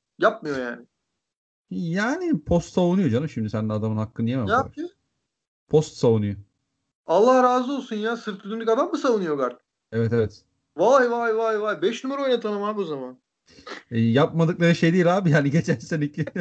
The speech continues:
Speaker 2: Covington'la
Speaker 1: yaptılar,
Speaker 2: bir iki
Speaker 1: yaptılar ve
Speaker 2: takımla.
Speaker 1: ne olduğunu gördük abi.
Speaker 2: <laughs>
Speaker 1: Olmuyor işte yani. Zaten adamla ilgili problem bu. Olmuyor yani. Adamın
Speaker 2: Yani şey falan konusunda yani Heat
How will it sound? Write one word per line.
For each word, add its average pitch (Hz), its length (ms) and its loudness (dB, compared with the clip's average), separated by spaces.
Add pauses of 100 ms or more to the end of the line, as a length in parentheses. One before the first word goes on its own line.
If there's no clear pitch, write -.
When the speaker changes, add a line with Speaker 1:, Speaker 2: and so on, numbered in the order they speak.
(640)
Speaker 2:
Covington'la 175 160 4
Speaker 1:
yaptılar, 240 560 4
Speaker 2:
bir 165 40 0
iki 143 80 -4
Speaker 1:
yaptılar 202 500 2
ve 226 100 2
Speaker 2:
takımla. 226 140 2
Speaker 1:
ne 226 60 8
olduğunu 208 320 0
gördük 214 440 0
abi. 190 200 -2
Speaker 2:
<laughs> 170 60 -14
Speaker 1:
Olmuyor 180 460 -6
işte - 160 -18 (120)
yani. 135 120 -14 (100)
Zaten 220 300 -10
adamla 147 380 -8
ilgili 175 220 -16
problem 143 540 -10
bu. 226 240 -8
Olmuyor 165 360 -8
yani. 123 300 -8
Adamın 175 340 -4
Speaker 2:
Yani 127 260 -6 (720)
şey 165 340 0
falan 170 320 -2
konusunda 151 760 -6
yani 113 200 -10 (600)
Heat 214 240 4